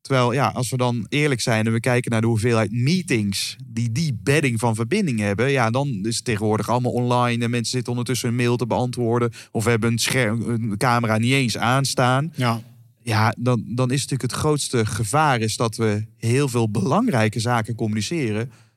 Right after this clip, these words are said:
Speaker 1: zonder dat die verbinding er is.
Speaker 2: Ja,
Speaker 1: En dan
Speaker 2: dat
Speaker 1: is
Speaker 2: komt
Speaker 1: het
Speaker 2: gewoon
Speaker 1: re-,
Speaker 2: niet aan.
Speaker 1: en dan is het resultaat vaak, eh, nul of,
Speaker 2: Ja.
Speaker 1: of heel weinig, heel
Speaker 2: Ja.
Speaker 1: karig. Ja,
Speaker 2: Ja.
Speaker 1: dat vind ik wel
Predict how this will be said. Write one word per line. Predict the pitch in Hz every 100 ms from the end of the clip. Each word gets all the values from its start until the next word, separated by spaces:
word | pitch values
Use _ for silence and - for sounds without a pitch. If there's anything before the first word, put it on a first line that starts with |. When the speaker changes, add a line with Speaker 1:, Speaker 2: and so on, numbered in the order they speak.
| _ -
Speaker 1:
zonder | 135 139 139
dat | 120 113
die | 127
verbinding | 110 113 117 104 101
er | 90
is. | 101 95 -
Speaker 2:
Ja, | 127 120 - _ _ -
Speaker 1:
En | 123
dan |
Speaker 2:
dat | 127
Speaker 1:
is |
Speaker 2:
komt | 123
Speaker 1:
het | 120
Speaker 2:
gewoon | 120 123
Speaker 1:
re-, |
Speaker 2:
niet | 107
aan. | 113 98
Speaker 1:
en | 139
dan | 139
is | 120
het | 123
resultaat | 120 110 110 131 104
vaak, | 120 101 95
eh, | 104 98
nul | 107 139 123 92
of, | 101
Speaker 2:
Ja. | 123 117
Speaker 1:
of | 113
heel | 117 113
weinig, | 104 135 113 104
heel | 120
Speaker 2:
Ja. | 113
Speaker 1:
karig. | 120 139 107 95 -
Ja, | 113 107
Speaker 2:
Ja. |
Speaker 1:
dat | 107 98
vind | - 135
ik | 131
wel | 123 120 117 117